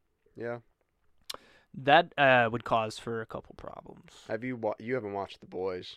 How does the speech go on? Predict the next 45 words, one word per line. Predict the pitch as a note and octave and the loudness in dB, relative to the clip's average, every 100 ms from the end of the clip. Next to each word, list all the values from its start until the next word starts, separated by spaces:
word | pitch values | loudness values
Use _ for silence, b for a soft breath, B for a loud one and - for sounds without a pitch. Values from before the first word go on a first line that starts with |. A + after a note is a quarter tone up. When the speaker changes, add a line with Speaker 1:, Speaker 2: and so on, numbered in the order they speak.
| - | -16
Speaker 2:
No. | - C#2+ - | -14 -12 -10
Speaker 1:
I | - | -10
think | - A#2 | -6 -4
that's | G#2+ G2+ | -4 -6
a | - | -10
pretty | - G2+ | -10 -10
realistic | F#2+ F#2+ F#2+ F#2 - G2 - | -8 -6 -6 -8 -10 -12 -12
showcase | - - F#2 F#2 G2+ G#2+ - | -10 -8 -8 -8 -10 -10 -12
of | - | -12
what | - | -12
would | F#2 | -12
actually | F2+ G#2 - G2 | -12 -12 -14 -10
happen. | - G#2 - - - _ - | -10 -10 -12 -14 -18 _ -12
Speaker 2:
I | |
should | B2 - D3 | -8 -4 -4
watch | - D2+ - - | -4 -12 -12 -16
The | - | -16
Boys. | A#1 - - - - - | -18 -16 -20 -20 -18 -8
I've | D#3 E3+ | -6 -4
been | G3 F3 | -2 0
meaning | F3 D4 C#4+ | 0 0 0
to | C#3 | 0
watch | C3 C3 - | -2 -4 -8
The | |
Boys. | A#2+ B2 C#3+ G3+ - _ _ _ _ | -4 0 0 -2 -14 _ _ _ _
Speaker 1:
It's | - | 0
Speaker 2:
I've | F3+ | 4
been | E3 | 4
Speaker 1:
pretty | |
Speaker 2:
meaning | C3+ A#2+ | 2 0
Speaker 1:
good. | |
Speaker 2:
to | |
watch | A#2 A#2+ | -4 -6
a | - | -8
lot | F#2 | -10
of | - | -10
things. | - - C#3 _ _ _ _ _ _ _ | -16 -20 -20 _ _ _ _ _ _ _
Speaker 1:
Boys | B2 A2+ | -4 -4
is | F2+ | -6
really | F2+ F#2 F#2 | -8 -8 -6
good. | G2 G2 _ - - _ - _ _ _ _ _ _ _ A#2+ | -8 -8 _ -20 -20 _ -20 _ _ _ _ _ _ _ -6
Really | A2+ F#2+ G2+ | -4 -4 -8
messed | G2+ F#2+ - | -8 -8 -2
up, | A2+ G#2+ | 0 0
though. | - E2+ | -2 -4